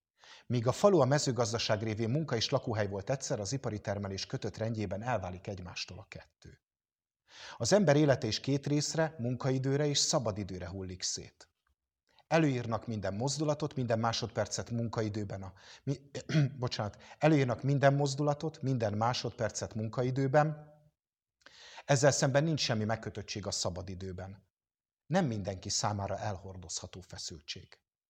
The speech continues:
Az ipari termelés kétségtelen eredményei, amelyekkel hozzájárult az életkörülmények megjavításához,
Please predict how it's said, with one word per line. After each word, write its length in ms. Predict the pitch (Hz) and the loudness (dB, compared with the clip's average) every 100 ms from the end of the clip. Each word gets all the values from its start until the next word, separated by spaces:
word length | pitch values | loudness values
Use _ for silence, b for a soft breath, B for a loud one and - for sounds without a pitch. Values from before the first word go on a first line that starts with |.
| _ _ _ B B B | _ _ _ B B B
Az 140 | 110 | 0
ipari 280 | 165 151 135 | 4 4 6
termelés 500 | 151 143 135 117 - | 6 6 4 0 -2
kétségtelen 580 | 151 143 120 - 104 101 | -2 -2 -2 -4 -6 -4
eredményei, 640 | 120 131 131 143 151 151 | 2 2 2 -2 0 0
amelyekkel 440 | 113 113 107 - | 0 0 -2 -2
hozzájárult 640 | 101 131 110 113 104 101 98 | -2 -2 2 2 2 -4 -6
az 140 | 98 | -4
életkörülmények 800 | 123 117 - 113 107 104 104 104 | -2 -2 -2 -4 -4 -4 -4 -4
megjavításához, 1080 | 127 113 113 117 113 127 - 135 135 139 | -2 0 0 0 0 -2 0 0 0 0